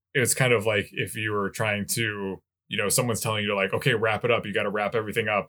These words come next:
And then all of a sudden, after you've wrapped everything up in a really sloppy, kind of half-hearted way, they're like,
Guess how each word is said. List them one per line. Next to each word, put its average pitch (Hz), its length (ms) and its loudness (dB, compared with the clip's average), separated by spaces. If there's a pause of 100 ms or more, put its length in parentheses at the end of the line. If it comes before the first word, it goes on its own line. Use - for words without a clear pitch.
And 113 120 -6
then 101 240 0
all 107 120 -4
of 101 60 -6
a 98 40 -4
sudden, 98 500 -2 (240)
after 120 240 0
you've 104 240 -8
wrapped 98 280 0
everything 101 320 -2
up 98 140 0
in 101 80 -2
a 98 60 -2
really 101 200 -2
sloppy, 95 560 -2
kind 104 160 -4
of 95 140 -6
half-hearted 98 460 -2
way, 95 260 -2
they're 98 140 -2
like, 95 220 -2